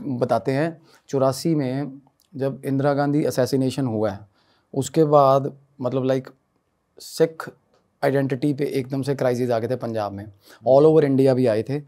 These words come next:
दिल्ली में भी, सर, कुछ है, मेरे, मेरी फैमिली में आधे लोग हैं सिख हैं, आधे लोग हिंदू हैं, तो बताते हैं,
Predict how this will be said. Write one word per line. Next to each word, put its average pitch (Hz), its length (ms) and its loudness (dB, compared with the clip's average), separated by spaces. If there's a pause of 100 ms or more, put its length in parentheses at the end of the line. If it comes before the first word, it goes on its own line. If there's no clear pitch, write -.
(320)
दिल्ली 131 360 4
में 151 160 2
भी, 127 100 -2
सर, 123 240 -4 (520)
कुछ 131 180 -4
है, 131 260 -2
मेरे, 123 300 -2
मेरी 127 360 -4
फैमिली 127 380 -2
में 131 260 -4
आधे 120 240 -4
लोग 120 240 -6
हैं 117 280 -6 (260)
सिख 131 380 -6
हैं, 127 60 0
आधे 123 180 0
लोग 127 160 -2
हिंदू 120 240 -6
हैं, 110 140 -14 (600)
तो 180 280 -4
बताते 135 400 4
हैं, 110 240 -4